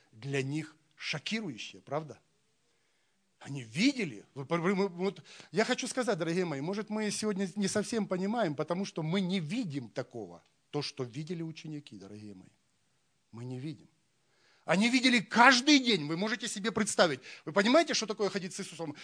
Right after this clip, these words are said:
Они видели каждый день, как мёртвые воскрешали, как одержимые освобождались, как руки вырастали, как хромые ходили. Вы понимаете, они это всё видели.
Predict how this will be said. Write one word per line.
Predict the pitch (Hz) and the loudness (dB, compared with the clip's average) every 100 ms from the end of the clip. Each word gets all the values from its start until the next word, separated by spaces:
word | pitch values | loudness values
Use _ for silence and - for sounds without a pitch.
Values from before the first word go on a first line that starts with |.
| - | 8
Они | 190 220 | 12 12
видели | 214 226 | 12 10
каждый | - - 233 277 262 302 294 | 8 8 12 12 12 8 6
день, | 233 190 143 - _ _ | 6 4 2 -10 _ _
как | 147 143 | -10 -2
мёртвые | 151 165 143 131 123 104 - _ _ _ | 4 4 2 -2 -4 -4 -10 _ _ _
воскрешали, | 104 - 98 98 - 104 110 _ _ _ _ _ _ _ _ _ - | -16 -16 -14 -14 -14 -14 -20 _ _ _ _ _ _ _ _ _ -14
как | 147 175 | -6 -2
одержимые | 151 180 147 208 175 120 98 _ - | 2 2 2 2 2 -2 -6 _ -14
освобождались, | - 110 107 107 - 117 98 - _ _ _ - - _ | -12 -10 -12 -14 -18 -20 -20 -20 _ _ _ -20 -20 _
как | 220 208 | -2 2
руки | 226 285 208 156 | 8 10 10 4
вырастали, | 127 139 - - 151 139 110 _ _ _ _ | -4 -4 -4 -2 -2 -2 -8 _ _ _ _
как | - 220 - | -2 -2 -2
хромые | 160 - 220 240 285 311 214 156 | -10 -4 4 6 8 6 6 4
ходили. | 160 135 190 160 139 - - _ | 0 -2 0 -2 -6 -14 -20 _
Вы | 165 | 0
понимаете, | 180 254 311 320 254 | 4 6 8 6 4
они | - 226 254 | 2 4 6
это | 269 277 220 | 6 8 6
всё | - 277 | 6 2
видели. | 185 240 311 180 208 156 107 | 4 6 6 4 0 -2 -6